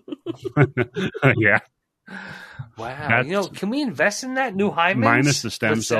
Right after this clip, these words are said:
Speaker 2: cells,
Speaker 3: cell
Speaker 2: Tim, that's already
Speaker 3: research?
Speaker 2: a thing.
Speaker 3: Can you imagine
Speaker 2: Tim,
Speaker 3: how many
Speaker 2: that is
Speaker 3: religious
Speaker 2: already
Speaker 3: people we can sell that shit to?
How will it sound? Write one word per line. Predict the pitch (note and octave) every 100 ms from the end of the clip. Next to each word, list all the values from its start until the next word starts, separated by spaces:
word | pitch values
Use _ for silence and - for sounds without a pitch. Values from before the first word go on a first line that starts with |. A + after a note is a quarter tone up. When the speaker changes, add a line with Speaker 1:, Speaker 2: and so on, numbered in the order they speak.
| G#2
Speaker 2:
cells, | -
Speaker 3:
cell | -
Speaker 2:
Tim, | F#2+ F2+
that's | F#2
already | F2 E2 E2
Speaker 3:
research? | E2+
Speaker 2:
a | - F2+
thing. | E2 D#2 - _ _ _ _ _ - - -
Speaker 3:
Can | G#3+ A#3+
you |
imagine | A#3 D#3 E3+ F#3 G#3 G#3 A#3+ A#3+ A#3
Speaker 2:
Tim, | A2
Speaker 3:
how | F#3 G3+
many | G3+ G3+
Speaker 2:
that | G3
is | F3
Speaker 3:
religious | F#3+ F#3+
Speaker 2:
already | F#2+ F#3
Speaker 3:
people | D#3+
we | D#3 D3+
can | D3+
sell | - E3
that | C#3+ G2
shit | - G2 -
to? | -